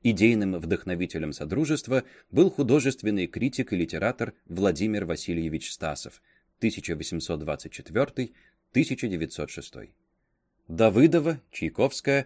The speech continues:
Александра Ильинична, тысяча восемьсот сорок первый, тысяча восемьсот девяносто первый, сестра и друг композитора.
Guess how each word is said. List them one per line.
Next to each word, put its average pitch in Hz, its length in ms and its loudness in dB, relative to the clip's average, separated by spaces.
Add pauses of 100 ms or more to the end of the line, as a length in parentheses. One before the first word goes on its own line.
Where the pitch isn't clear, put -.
(160)
Александра 110 640 2
Ильинична, 87 760 -4 (280)
тысяча 104 360 -2
восемьсот 87 480 -4
сорок - 260 -8
первый, 127 380 0
тысяча - 440 -4
восемьсот 98 520 -2
девяносто 87 520 -4
первый, 71 460 -8 (160)
сестра 98 600 -2 (340)
и 120 80 0
друг 90 340 -2
композитора. 80 720 -8